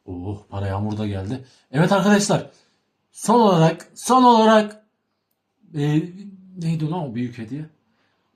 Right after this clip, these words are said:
Asla-, aslan değil, öteki. Şelale gönderin, kız arkadaşımın yüzünü göstereceğim. Şelale gönderin, hemen gösteriyorum.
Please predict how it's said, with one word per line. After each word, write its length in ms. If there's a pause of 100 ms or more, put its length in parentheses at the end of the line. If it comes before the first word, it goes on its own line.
(160)
Asla-, 500
aslan 460
değil, 220
öteki. 580 (840)
Şelale 480
gönderin, 580
kız 160
arkadaşımın 440
yüzünü 260
göstereceğim. 540 (960)
Şelale 420
gönderin, 340
hemen 240
gösteriyorum. 640